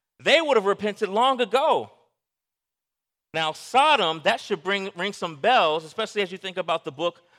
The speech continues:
of Genesis. As you might be thinking of, or you might remember from several months ago in Genesis eighteen and nineteen, where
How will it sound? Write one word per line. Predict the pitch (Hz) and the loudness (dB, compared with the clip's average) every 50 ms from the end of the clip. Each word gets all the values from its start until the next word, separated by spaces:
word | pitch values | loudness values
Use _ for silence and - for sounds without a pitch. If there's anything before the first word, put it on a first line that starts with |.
| _ _ | _ _
of | - 139 | -14 -14
Genesis. | 131 - 190 226 226 180 147 - - 90 - - - - - _ _ _ _ _ _ _ _ _ | -10 -2 -2 -2 -2 -2 -8 -10 -16 -20 -20 -20 -20 -20 -20 _ _ _ _ _ _ _ _ _
As | - 123 127 | -16 -14 -10
you | 175 196 | -10 -8
might | 180 185 196 208 196 190 | -4 -2 -2 -2 -2 -4
be | 190 185 | -12 -14
thinking | - - 196 190 180 - 185 180 175 | -8 -8 -8 -8 -6 -8 -8 -6 -4
of, | 170 165 170 165 | -2 -2 -2 0
or | 165 165 160 | 0 -2 -2
you | 156 165 | -2 -4
might | 170 170 165 151 | -6 -6 -6 -6
remember | 160 156 160 170 175 165 165 165 | -6 -8 -8 -8 -8 -6 -6 -8
from | - - 175 160 156 156 143 _ _ _ _ _ | -6 -4 -6 -4 -4 -6 -12 _ _ _ _ _
several | - - 180 170 160 165 | -10 -6 -6 -2 -2 -2
months | 160 160 165 156 - - | -2 -4 -6 -8 -6 -12
ago | 160 139 147 147 143 139 135 139 _ _ _ _ _ _ _ _ _ _ | -8 -4 -2 -2 -2 -2 -4 -8 _ _ _ _ _ _ _ _ _ _
in | _ - 135 | _ -16 -10
Genesis | 127 170 175 170 160 - 175 147 - - | -4 -2 -2 -2 -4 -6 -12 -14 -8 -6
eighteen | 165 160 156 - - 185 175 170 160 | -6 -6 -6 -8 -10 -10 -8 -6 -8
and | 156 156 | -8 -4
nineteen, | 156 180 240 240 190 - - 151 135 135 147 175 185 _ _ _ _ _ _ _ - | -4 -4 -4 -4 -6 -12 -12 -10 -10 -10 -14 -16 -18 _ _ _ _ _ _ _ -2
where | 160 175 175 170 | 2 2 2 2